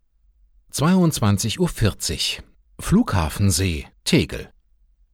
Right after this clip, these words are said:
Der gute Abend ist natürlich auch ein lauer Abend. Und an lauen Abenden sollte man zu einem See rausfahren. Meist denkt man nicht daran oder ist einfach zu faul.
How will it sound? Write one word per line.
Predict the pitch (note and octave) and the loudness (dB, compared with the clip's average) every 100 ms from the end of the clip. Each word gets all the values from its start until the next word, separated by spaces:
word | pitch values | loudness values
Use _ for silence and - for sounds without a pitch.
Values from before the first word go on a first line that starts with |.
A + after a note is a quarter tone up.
| _ - - - - _ _ _ _ _ - | _ -20 -20 -20 -20 _ _ _ _ _ -4
Der | C3+ C#3 | 2 2
gute | A#2+ F3+ B3+ F3+ | 0 -2 0 0
Abend | - G#2 C3+ A#3 A3+ | 0 0 0 -2 -4
ist | E3 - | -6 -2
natürlich | C3 - A#2+ A#2 - | -2 0 -2 -2 -4
auch | - - - | -4 -4 -6
ein | - G#2+ | 0 2
lauer | F2 D#2 F#2+ F2+ D2 - | 2 0 0 0 -2 -6
Abend. | E2 - - - - - - _ _ | -10 -10 -18 -20 -20 -20 -20 _ _
Und | C3 B2 A#2 | -2 -2 -2
an | G2+ | 0
lauen | F2 G#2 E3+ A#2 | 0 2 2 2
Abenden | G#2 A2 C3 C#3 D#3 D#3+ | 2 0 2 2 2 4
sollte | C#3 C3 B2+ | 2 2 2
man | B2 B2 | 0 0
zu | C3+ | 0
einem | B2+ D3 | 4 4
See | C3 D#3 E3+ | 4 4 4
rausfahren. | C#3 E2+ - - C#2 - A1 - _ _ - - - - - - - - - _ | 4 0 -4 -10 -14 -16 -20 -20 _ _ -20 -20 -20 -20 -20 -20 -20 -20 -20 _
Meist | F3+ E3+ F3+ - - - | 2 4 2 0 -8 -2
denkt | G#3 G#3+ | -2 2
man | F3+ D3 | 4 4
nicht | B2 | 6
daran | C#3+ B2 D3 | 4 6 6
oder | C#3+ A2+ | 4 2
ist | F#2+ - | -2 -2
einfach | A2 A2 - | -2 -2 -6
zu | B2 | -6
faul. | - E3 D3 F#2+ | 2 6 6 4